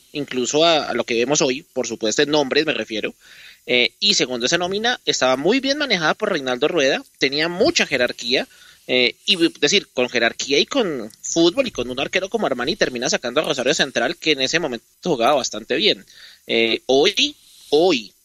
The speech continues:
dos mil veintiuno, bueno, dos mil veintidós, porque el dos mil veintiuno ya no jugamos nada afuera.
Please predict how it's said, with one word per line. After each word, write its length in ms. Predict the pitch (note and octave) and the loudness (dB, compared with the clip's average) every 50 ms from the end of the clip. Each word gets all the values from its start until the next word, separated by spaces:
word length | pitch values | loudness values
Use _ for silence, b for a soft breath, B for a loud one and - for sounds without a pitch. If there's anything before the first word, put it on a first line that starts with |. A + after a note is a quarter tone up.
| _ _ | _ _
dos 200 | - B2 A#2+ A#2 | -6 -6 -6 -4
mil 180 | B2 C3 C3+ C3+ | -4 -4 -4 -2
veintiuno, 480 | D#3 E3 E3 - - F#3 F3+ D3+ A#2+ - | -2 -2 -2 -2 -2 0 0 0 0 0
bueno, 180 | - D#3+ C#3 B2 | 0 0 2 2
dos 80 | A#2+ | 0
mil 120 | B2+ D#3 D#3 | 2 2 0
veintidós, 280 | D3+ C#3 - D#3 D3 | 0 0 0 -4 -4
porque 140 | F#3 G3+ G3+ | -2 -2 -2
el 40 | - | -2
dos 140 | C3 B2 - | -4 -6 -6
mil 120 | B2 B2+ | -4 -2
veintiuno 380 | B2+ D#3+ D#3+ - - F3 F3 E3+ | -2 -2 -2 -2 -2 -2 0 2
ya 120 | D#3+ D#3+ | 0 0
no 120 | D#3+ E3+ E3+ | 0 0 0
jugamos 260 | D#3 D#3+ D#3+ E3 D#3 | 0 2 0 2 2
nada 140 | D#3 D3+ D3+ | 2 2 0
afuera. 280 | C#3+ B2 G#2+ - - | 0 -2 -6 -8 -12